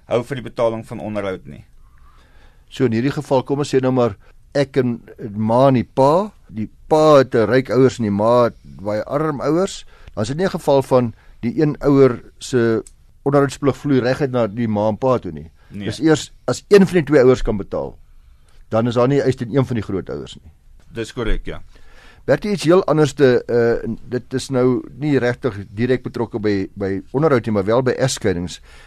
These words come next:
Speaker 2: En dis 'n saak wat vir die mense baie moeilik is om te verstaan. Dis die hele kwessie van aftrekkings van 'n pensioenbelang. In ander woorde, die, die vraag is, wanneer kan mense pensioen, want jy doen ook baie, baie egskeidings, weet ek. Eh, wanneer kan mense pensioenbelang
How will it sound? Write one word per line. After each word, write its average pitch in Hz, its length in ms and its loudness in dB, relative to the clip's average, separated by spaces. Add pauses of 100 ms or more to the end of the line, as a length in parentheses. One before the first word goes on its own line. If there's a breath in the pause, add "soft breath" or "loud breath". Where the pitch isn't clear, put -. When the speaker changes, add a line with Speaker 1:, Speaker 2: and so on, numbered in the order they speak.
Speaker 2:
En - 100 -10
dis - 100 -4
'n 202 40 -4
saak 202 280 0
wat 180 160 -4
vir 175 100 -6
die 143 80 -2
mense 143 240 -2
baie 127 240 0
moeilik 113 260 0
is 110 120 -8
om 107 80 -4
te 98 100 -6
verstaan. 101 320 -2
Dis 110 140 -2
die 135 80 0
hele 151 140 0
kwessie 139 320 -2
van 127 200 -4
aftrekkings 117 640 -2
van 104 140 -2
'n 90 60 -4
pensioenbelang. 87 760 -4 (640 loud breath)
In - 40 -16
ander 139 140 -2
woorde, 139 220 6
die, 131 220 0
die 123 160 -10
vraag 135 320 0
is, 110 100 -6
wanneer 117 240 2
kan 139 180 0
mense 127 300 0
pensioen, 117 540 -2
want 104 120 -2
jy 127 120 2
doen 143 200 2
ook 110 160 0
baie, 107 220 2
baie 90 240 -2
egskeidings, 87 480 -8
weet 85 180 -12
ek. - 80 -14 (500 loud breath)
Eh, 98 240 -2
wanneer 117 200 0
kan 165 160 0
mense 143 240 -2
pensioenbelang 117 960 0